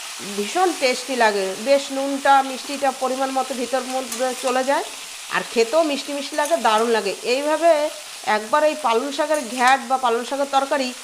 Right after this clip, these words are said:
করে খেয়ে দেখবেন, টেস্টটা হয় পুরো আলাদা। আমি এভাবেই দু থেকে তিন মিনিট কিন্তু রান্না করব, তবে আমি এখন একটু ঢাকা দিয়ে দেব। এই ঢাকা দিয়ে দু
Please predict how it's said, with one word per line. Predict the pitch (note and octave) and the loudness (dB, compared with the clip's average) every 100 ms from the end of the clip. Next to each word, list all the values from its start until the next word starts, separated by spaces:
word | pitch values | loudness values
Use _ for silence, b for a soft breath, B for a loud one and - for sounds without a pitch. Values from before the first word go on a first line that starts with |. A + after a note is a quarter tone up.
| - - - | -16 -14 0
করে | B3+ C#4 | 2 2
খেয়ে | C4 B3+ C4+ | 4 4 4
দেখবেন, | C#4+ C#4 F4+ A4 - - - | 2 2 0 0 -4 -14 -8
টেস্টটা | - B3+ - - C#4+ | 0 0 0 0 2
হয় | D#4+ C#4 C#4 - - - | 4 4 2 -6 -14 -8
পুরো | D#4 F4+ F#4+ - A3 | 0 4 4 2 2
আলাদা। | G#3+ G3+ F#3 E3+ - - - - - - | 4 4 2 -2 -4 -14 -16 -16 -14 -4
আমি | A3 C4+ A#3 A#3+ | -2 -2 -2 0
এভাবেই | C4 D4+ D#4+ D#4 D4+ | 2 2 4 4 4
দু | B3+ C#4 | -4 -6
থেকে | C#4+ D#4 - | -4 -6 -4
তিন | C#4 C#4+ | -4 -2
মিনিট | D4 C#4+ | -4 -4
কিন্তু | D4+ D4 D#4 | -4 -2 0
রান্না | A#3+ A#3+ B3+ | 0 -2 -4
করব, | A3 F#3 E3+ - - - - - | -6 -8 -10 -14 -16 -16 -16 -4
তবে | A#3+ A#3+ D#4 | -2 0 0
আমি | C#4 C#4 A3+ | 0 0 0
এখন | C4+ C#4 | 0 -4
একটু | C#4 E4 A3+ | -4 -6 -4
ঢাকা | G3+ C#4 D4 | -4 -2 -4
দিয়ে | A3+ G#3 F3 | -4 -6 -6
দেব। | E3 D#3+ - - - - - - - - - - | -8 -10 -16 -18 -16 -16 -16 -16 -16 -16 -14 -10
এই | G#3+ G3+ | -4 2
ঢাকা | G3+ G#3 A3+ | 4 4 2
দিয়ে | E4+ G#4 | 2 0
দু | A#3 | -2